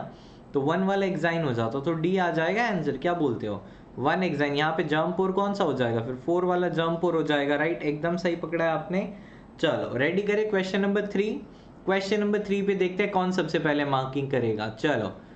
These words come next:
question number three आ चुके हैं आपके सामने।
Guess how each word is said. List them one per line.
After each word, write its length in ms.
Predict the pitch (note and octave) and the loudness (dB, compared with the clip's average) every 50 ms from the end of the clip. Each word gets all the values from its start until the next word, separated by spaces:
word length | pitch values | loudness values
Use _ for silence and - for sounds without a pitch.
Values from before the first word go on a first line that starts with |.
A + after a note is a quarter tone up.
| - - - | -20 -14 -4
question 400 | - E3+ F3+ F#3 F#3 - G#3 G#3 | 0 0 0 0 0 0 0 0
number 340 | G#3 G3+ F#3+ F#3 F#3 F#3 F3+ | 2 2 2 2 2 0 0
three 200 | F#3 F#3 F#3 F3+ | 0 0 2 2
आ 120 | E3+ D3+ D3 | 2 2 2
चुके 240 | D3 - D#3+ D#3+ F3 | 0 -2 -2 0 0
हैं 60 | E3 | 0
आपके 220 | E3 E3 E3 F3+ | 0 0 0 -2
सामने। 420 | F3 - E3+ D#3 D#3 E3 F3 G3 | 0 0 0 0 0 2 0 0